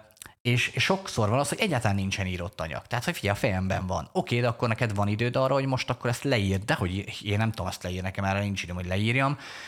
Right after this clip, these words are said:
És akkor ilyenkor szokott elmondani, hogy jó, akkor csináljuk azt, hogy beszélgessünk róla, felvesszük akár, mit tudom én, Teams-en, vagy akárhogy, vagy Magnóval, és utána pedig egyszerűen elkezdünk belőle tartalmat készíteni.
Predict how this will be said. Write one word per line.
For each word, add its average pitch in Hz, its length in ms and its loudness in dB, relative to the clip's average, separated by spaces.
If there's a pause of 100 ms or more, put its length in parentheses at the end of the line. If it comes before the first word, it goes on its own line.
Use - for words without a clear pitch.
(220)
És - 100 -8
akkor - 160 -2
ilyenkor 104 280 2
szokott 101 300 -4
elmondani, 104 300 2
hogy 98 80 -2
jó, 98 180 2
akkor 120 220 -4
csináljuk 95 320 0
azt, 110 120 -4
hogy 104 80 -2
beszélgessünk 95 720 0
róla, 127 240 2
felvesszük 98 720 0
akár, 90 540 0
mit 98 140 -6
tudom 87 160 -6
én, 87 80 -4
Teams-en, 113 460 0
vagy 87 140 -2
akárhogy, 98 500 0
vagy 98 300 -2
Magnóval, 160 800 2
és 120 160 0
utána 107 240 -2
pedig 104 240 -2
egyszerűen 95 380 0
elkezdünk 92 440 -2
belőle 90 300 0
tartalmat 87 560 -2
készíteni. 73 640 -6